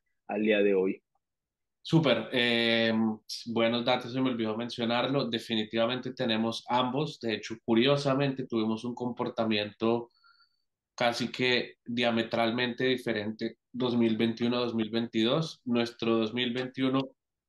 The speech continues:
Speaker 2: nuestro usuario o cliente fue mayoritariamente B two C, de ahí que nos metimos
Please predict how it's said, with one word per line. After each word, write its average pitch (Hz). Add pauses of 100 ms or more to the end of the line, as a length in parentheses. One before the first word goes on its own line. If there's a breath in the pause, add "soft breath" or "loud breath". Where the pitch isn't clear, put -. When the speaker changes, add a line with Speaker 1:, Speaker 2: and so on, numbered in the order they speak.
(280)
Speaker 2:
nuestro 131
usuario 139
o 139
cliente 120
fue 127
mayoritariamente 117
B 120
two 117
C, 156
de 107
ahí 107
que 110
nos 110
metimos 107